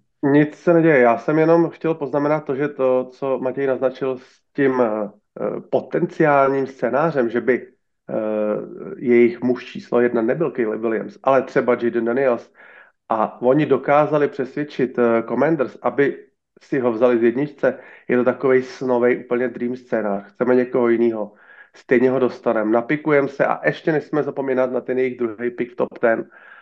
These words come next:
na devítce. Takže, eh, pokud by opravdu přišel tenhle ten scénář na svět, tak, eh,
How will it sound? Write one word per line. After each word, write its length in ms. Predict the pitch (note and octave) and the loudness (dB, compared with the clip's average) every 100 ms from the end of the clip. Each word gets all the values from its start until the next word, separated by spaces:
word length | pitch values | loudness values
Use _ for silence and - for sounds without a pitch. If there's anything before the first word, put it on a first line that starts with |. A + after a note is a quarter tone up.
| _ _ | _ _
na 100 | A#2+ | -4
devítce. 460 | A#2 A#2 A2+ - A2+ | -2 -2 -6 -6 -6
Takže, 320 | G#2+ G2+ A2 B2 B2 - _ - | -4 -4 2 4 2 -8 _ -8
eh, 460 | A#2 A2 A2+ A2+ A2+ - | -4 -2 0 0 -2 -2
pokud 380 | A#2+ - - C#3 | -6 -4 -4 -2
by 320 | D3+ C3+ - - | 0 -2 -8 -16
opravdu 500 | A#2+ C3 C3 G2 - _ _ _ _ _ | -2 0 0 -4 -8 _ _ _ _ _
přišel 280 | - - D3 | -6 -2 -2
tenhle 220 | A2 C#3 | -2 0
ten 140 | C3 | -2
scénář 420 | C3 C3+ B2 B2+ | 0 0 0 0
na 100 | C3+ | -2
svět, 440 | C3 C3 B2 C3 - - _ _ | -4 0 0 0 -8 -20 _ _
tak, 280 | B2 | -2
eh, 40 | B2 | 0